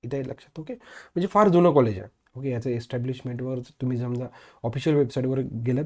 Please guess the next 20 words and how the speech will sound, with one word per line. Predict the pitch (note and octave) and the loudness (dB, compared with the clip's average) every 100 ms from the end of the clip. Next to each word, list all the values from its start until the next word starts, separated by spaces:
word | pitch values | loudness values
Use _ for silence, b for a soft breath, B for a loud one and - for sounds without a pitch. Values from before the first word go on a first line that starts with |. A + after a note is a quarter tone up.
| - | -4
तर | C#3 | -6
सगळ्या | A#2+ A2+ | -4 -4
गोष्टी | A2+ G2 A2+ | -4 -8 -12
तुम्हाला | A2+ F#2+ G2 | -12 -12 -12
तिथं | G#2+ F#3 C4 _ G2+ | -12 -14 -14 _ -14
मिळते. | F2 - - | -14 -14 -8
बघा | C#3+ C3+ b b b | -8 -8 b b b
लास्ट | B2+ F3 - | 4 4 6
इयरचा | F#3 E3+ D#3+ | 4 4 0
आपण | D#3 | 0
कट | D3 C3 | 0 0
ऑफ | B2+ | 0
घेतलेला, | A#2+ A2+ B2 | -2 -2 -2
बघा | D#3 D#3 | -2 -2
कॅटेगरी | D3+ C3 B2 D3+ D3 C#3+ | 0 0 2 2 2 0
ठेवलेली | D3 C#3 C#3 | 0 0 0
आहे | C#3 | -2
आपण | C3+ C#3+ | -2 -4
लास्ट | A#2 A2+ - | -4 -6 -6
इयर | D3+ | -6